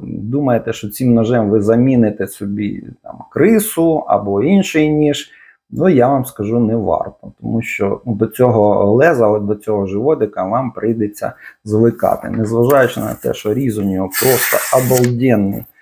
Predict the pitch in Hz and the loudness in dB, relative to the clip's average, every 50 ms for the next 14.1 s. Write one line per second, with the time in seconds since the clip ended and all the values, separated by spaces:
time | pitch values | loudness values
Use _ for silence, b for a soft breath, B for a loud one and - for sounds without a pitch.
0 | b b b b - - 110 101 98 - - 104 107 113 120 131 135 127 135 151 | b b b b -6 -4 -2 -2 -2 -2 -2 -4 -2 -2 0 -2 0 2 4 2
1 | 147 147 - 117 - 113 113 - 120 117 120 127 127 123 - 131 127 127 - - | 2 4 0 -2 -2 -2 -2 0 2 2 2 2 0 -2 -2 -2 -2 -2 -4 2
2 | - 175 170 156 156 - 107 104 113 120 120 117 - - - 143 147 156 151 139 | 4 4 4 4 2 -2 -4 -2 -2 -2 -4 -4 -6 -6 0 2 4 4 4 4
3 | - - 123 120 117 120 143 175 165 135 - - - - 113 123 139 143 - 151 | 2 -2 -6 -4 -4 -4 -4 -4 -6 -4 -4 -4 -2 0 0 0 0 -2 -4 -6
4 | 156 175 190 165 - - - 160 156 151 156 - 135 131 131 131 131 139 147 170 | -6 -6 -4 -6 -6 -4 -4 -4 -4 -4 -4 0 0 2 2 2 2 2 2 4
5 | 185 190 190 190 - - - 131 139 156 160 156 - b b b b b b b | 4 4 4 2 -2 -14 -10 -6 -4 -4 -4 -4 -6 b b b b b b b
6 | b _ - - - - 127 131 131 147 151 151 - - - 120 - - 165 160 | b _ -20 -16 -6 0 0 2 4 4 2 0 0 -2 -4 -4 -2 0 0 0
7 | 156 - 117 117 120 120 117 123 135 139 123 110 98 98 101 104 104 107 139 160 | 0 0 -2 0 0 0 0 -2 -2 0 0 0 0 0 -2 -4 -6 -4 -2 -2
8 | 165 139 135 139 131 127 120 B B B B B B B B _ _ _ _ _ | -2 2 2 2 2 0 -2 B B B B B B B B _ _ _ _ _
9 | _ _ _ _ _ _ _ _ _ _ _ _ _ - 107 - 127 120 - - | _ _ _ _ _ _ _ _ _ _ _ _ _ -10 -4 -2 -2 -2 2 2
10 | 120 113 - 117 107 104 110 113 113 107 101 92 95 101 101 98 107 123 123 120 | 2 2 2 0 0 2 2 2 2 2 0 2 0 0 0 2 2 2 2 0
11 | - 113 - - - - - - - - _ _ _ _ - - _ - - - | -2 -6 -8 -8 -12 -12 -12 -14 -14 -16 _ _ _ _ -20 -20 _ -20 -20 -10
12 | - 113 113 104 104 - _ _ - 101 - - 120 - - - 117 - - - | -4 0 0 0 -2 -4 _ _ -14 -14 -10 -10 -10 -10 -8 -10 -10 -8 -6 -6
13 | - 127 - - - 117 113 - 139 143 147 156 185 175 175 - - 135 120 117 | -6 -6 -6 -4 -4 -4 -2 0 -2 -2 2 2 2 2 0 0 0 0 0 0
14 | 120 | 0